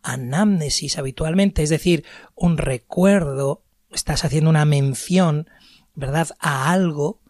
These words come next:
pero no, no estás ni orando ni invocando el Espíritu. Por eso fijaros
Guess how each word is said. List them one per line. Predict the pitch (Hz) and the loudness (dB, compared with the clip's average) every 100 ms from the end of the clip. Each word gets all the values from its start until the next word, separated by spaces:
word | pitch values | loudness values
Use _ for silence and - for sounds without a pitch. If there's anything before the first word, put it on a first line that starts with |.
| _ - _ | _ -20 _
pero | 170 147 | 0 2
no, | 156 160 - | 2 2 2
no | 170 160 | -2 0
estás | 165 - 170 151 | 2 2 2 0
ni | 151 143 - | -4 -6 -4
orando | 156 139 170 220 220 254 - | 0 2 2 0 0 -2 -2
ni | 160 147 | -2 0
invocando | 135 117 117 - 156 151 | -2 -2 -4 -2 -2 0
el | 120 | -2
Espíritu. | 120 - 147 123 - - - - - - _ _ _ | -4 0 -2 -2 -8 -12 -12 -20 -20 -20 _ _ _
Por | 175 | -2
eso | 208 247 | 0 -2
fijaros | - - 214 240 - | -2 -2 0 0 0